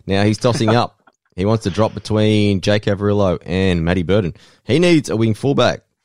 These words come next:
Speaker 1: Who to pick up from Teddy, Ponga, or you can scratch off Tohu, Adam Dewey, or Latrell Mitchell. Some good selections. Who do you got?
Speaker 2: Well, with the drops between Averillo and Burton,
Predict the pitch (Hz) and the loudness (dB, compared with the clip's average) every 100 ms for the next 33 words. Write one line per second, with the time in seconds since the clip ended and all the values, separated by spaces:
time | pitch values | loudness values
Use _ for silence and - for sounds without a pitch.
0 | _ 107 117 - 101 104 - - 80 - | _ -2 -2 -2 0 -2 -2 -6 -8 -2
1 | 104 143 135 101 107 120 175 - _ _ | 0 0 0 -2 0 0 -2 -8 _ _
2 | _ 73 80 82 82 - 110 98 85 - | _ -6 -4 -4 -8 -4 -4 -2 -6 -6
3 | - 92 98 117 - _ _ _ _ _ | -4 -2 0 -2 -6 _ _ _ _ _
4 | 95 120 98 104 110 123 - 90 90 85 | -4 -2 0 0 0 -2 -4 -2 0 -2
5 | 85 95 104 131 - - 82 - 143 - | -4 -2 -2 -2 -6 -8 -8 -4 -4 -2
6 | - 147 - 92 - 110 107 92 - _ | -4 -4 -4 -6 -2 0 2 0 -4 _
7 | _ - _ _ _ - _ _ _ _ | _ -20 _ _ _ -20 _ _ _ _
8 | _ - 156 135 202 175 135 131 135 - | _ -6 -6 -4 -6 -4 -4 -4 -4 -8
9 | 139 131 123 123 120 110 104 117 131 120 | -10 -6 -4 -2 -4 -4 -4 -2 -2 -4
10 | 107 | -14